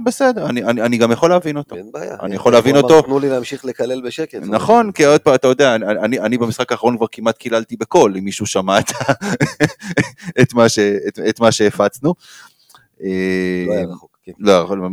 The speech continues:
Speaker 1: לא, לא, לגמרי לא. אה, אז תודה רבה לכל מי שמאזין, ותודה רבה לכל האורחים שהיו לנו העונה. אני, אני, אני באמת, אני לא, אני לא אעבור עכשיו שם שם, אה, אולי נעשה את זה יום אחד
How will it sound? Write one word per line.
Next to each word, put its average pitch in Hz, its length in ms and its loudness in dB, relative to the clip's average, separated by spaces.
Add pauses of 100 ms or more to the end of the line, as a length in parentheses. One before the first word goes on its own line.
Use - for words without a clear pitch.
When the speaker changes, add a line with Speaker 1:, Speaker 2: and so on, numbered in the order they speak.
Speaker 1:
לא, 95 280 -2
לא, 85 240 -6
לגמרי 82 380 -6
לא. 78 80 -20 (1300)
אה, 87 180 -10 (140)
אז - 380 -16 (840)
תודה 98 280 0
רבה 90 560 0
לכל 92 240 -4
מי 95 100 -6
שמאזין, 90 640 -10 (520)
ותודה 87 580 0
רבה 123 380 2
לכל 143 340 2
האורחים 110 400 2
שהיו 98 260 0
לנו 101 240 -2
העונה. 98 600 -2
אני, 92 220 -12
אני, 98 140 -8
אני 101 200 -4
באמת, 104 360 0
אני 95 160 -8
לא, 110 200 0
אני 120 140 -2
לא 135 140 8
אעבור 98 240 2
עכשיו 87 240 -10
שם 90 220 -12
שם, 104 320 -10 (220)
אה, 87 180 -10
אולי 92 220 -6
נעשה 98 300 -10
את 95 60 -8
זה 92 60 -6
יום 90 160 -6
אחד 87 140 -12